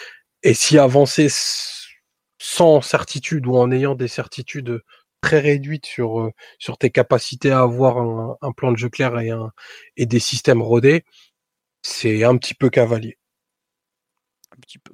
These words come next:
Speaker 2: Non, non, mais c'est vrai que j'avais pas fait attention au nombre de matchs. Après, euh, il y a la, le doute de la Coupe de France et tout, donc, euh, faut, faudra voir. Mais oui, euh, tu as raison de, de souligner qu'on n'est pas non plus, euh, de perdre ces matchs-là, de pas faire un peu le trou, comme on dit, euh,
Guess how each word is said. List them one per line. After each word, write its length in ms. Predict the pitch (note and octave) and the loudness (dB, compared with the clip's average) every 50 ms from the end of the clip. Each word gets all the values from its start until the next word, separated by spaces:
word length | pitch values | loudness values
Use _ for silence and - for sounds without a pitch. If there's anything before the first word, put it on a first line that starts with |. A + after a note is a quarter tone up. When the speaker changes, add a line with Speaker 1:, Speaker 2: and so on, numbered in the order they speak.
| _ _ _ _ _ _ - - - - - _ _ _ - - - - - - - - G#3 - - | _ _ _ _ _ _ -20 -20 -20 -20 -20 _ _ _ -14 -12 -10 -10 -10 -12 -12 -14 -18 -10 -6
Speaker 2:
Non, 120 | F3 F#3+ | -4 -4
non, 80 | A3 A3 | -2 -4
mais 100 | F#3+ E3 | -4 -2
c'est 100 | - F3+ | -2 -2
vrai 100 | G3 F#3 | -2 -2
que 180 | F#3+ C3+ C3 | -6 -10 -10
j'avais 240 | C#3+ D#3 D#3 D#3+ D3+ | -8 -8 -8 -8 -8
pas 100 | F#3 F#3+ | -8 -8
fait 80 | - G3 | -8 -8
attention 320 | F3 - E3+ D#3+ - F#3+ | -8 -8 -10 -12 -12 -12
au 40 | F#3 | -12
nombre 140 | E3+ E3 D#3 | -12 -10 -10
de 80 | D#3+ | -8
matchs. 240 | E3 F#3+ G3 - - | -6 -6 -8 -6 -8
Après, 400 | - - - - D#3+ E3 D#3 C#3 | -10 -10 -8 -6 -6 -4 -4 -4
euh, 260 | A#2 A2+ G#2 E2+ A#2 | -4 -6 -8 -10 -12
il 200 | C3 C3+ C3+ C3 | -12 -12 -12 -8
y 80 | C3+ C3+ | -6 -4
a 80 | C3 | -4
la, 280 | C3 C3 B2 B2+ B2+ C3 | -4 -4 -4 -4 -4 -6
le 200 | C3 C3 C3+ C3 | -8 -8 -10 -12
doute 200 | C3 D3+ D#3+ D#3 | -12 -14 -14 -10
de 100 | D3 C#3+ | -6 -6
la 100 | C3+ C3+ | -6 -6
Coupe 180 | C3 - C#3+ C#3 | -6 -10 -12 -10
de 120 | D3+ D3 | -10 -10
France 360 | - - F#3+ F#3 F#3 - - E3 | -10 -10 -12 -12 -12 -12 -12 -14
et 40 | |
tout, 220 | C#3+ - G3 F#3 E3+ | -14 -12 -14 -14 -14
donc, 260 | C#3+ C3 A#2+ - - | -14 -16 -16 -16 -14
euh, 300 | B2+ A#2+ A#2+ A#2+ B2 A#2+ | -14 -12 -10 -10 -12 -14
faut, 300 | A#2+ - - B2+ A#2 A#2 | -16 -16 -16 -14 -14 -14
faudra 260 | - - C3+ B2 A#2+ C3 | -14 -12 -8 -6 -6 -4
voir. 240 | C#3+ F#3 F3 D3+ | -4 -4 -4 -6
Mais 140 | C#3 B2 A#2+ | -6 -10 -12
oui, 200 | B2 C3+ D3 D3 | -12 -12 -12 -12
euh, 120 | C3 A#2 B2 - _ - - - _ _ _ _ _ _ | -12 -12 -14 -18 _ -20 -20 -20 _ _ _ _ _ _
tu 140 | - - C3 | -10 -8 -6
as 40 | B2 | -6
raison 280 | B2 C3 B2+ D#3+ E3 | -6 -6 -8 -10 -12
de, 200 | D3+ C#3 B2+ B2 | -10 -10 -10 -10
de 140 | A#2+ A#2 B2 | -12 -12 -16
souligner 420 | A#2+ - - C#3 C3 B2+ C#3+ E3 E3 | -18 -16 -18 -18 -16 -14 -12 -12 -12
qu'on 140 | - C#3 | -12 -12
n'est 140 | B2 A#2 A2+ | -12 -12 -10
pas 160 | - D3 D3 | -6 -6 -6
non 160 | D#3 C#3+ C3 B2+ | -6 -8 -14 -18
plus, 320 | - - D#3 E3 D#3+ D3+ | -16 -14 -12 -10 -10 -8
euh, 500 | C3+ B2+ A#2+ B2 B2 B2 B2 B2+ C#3 D3 D#3 | -8 -10 -10 -10 -12 -12 -12 -14 -14 -18 -20
de 160 | D#3 D3 D3+ | -12 -12 -10
perdre 280 | D3 D3 F#3 G3 F3+ D#3+ | -4 0 0 0 0 -2
ces 140 | - - E3+ | -4 -6 -6
matchs-là, 460 | E3 D#3+ D3+ - - E3+ E3 F3+ F3+ | -6 -6 -6 -8 -8 -4 -4 -4 -4
de 80 | D#3+ C3+ | -6 -6
pas 160 | B2+ D#3+ D#3 | -6 -6 -6
faire 240 | - - E3+ D#3 D#3 | -4 -6 -6 -6 -6
un 80 | C#3+ | -6
peu 140 | - - D#3+ | -6 -6 -6
le 120 | D3+ B2+ | -6 -8
trou, 220 | - - - G3+ G3 | -10 -10 -10 -10 -8
comme 200 | - D3+ C3 B2+ | -8 -10 -10 -10
on 100 | C3 C3 | -12 -14
dit, 240 | C3+ F3 G3 G#3 - _ _ _ _ _ _ _ - - _ _ _ - - | -12 -12 -14 -14 -16 _ _ _ _ _ _ _ -20 -20 _ _ _ -8 -4
euh, 580 | B2 A#2+ A#2 A#2 A#2 A#2 A#2 A#2 A2+ A2+ A2+ | 0 0 0 0 0 -2 -4 -6 -6 -8 -10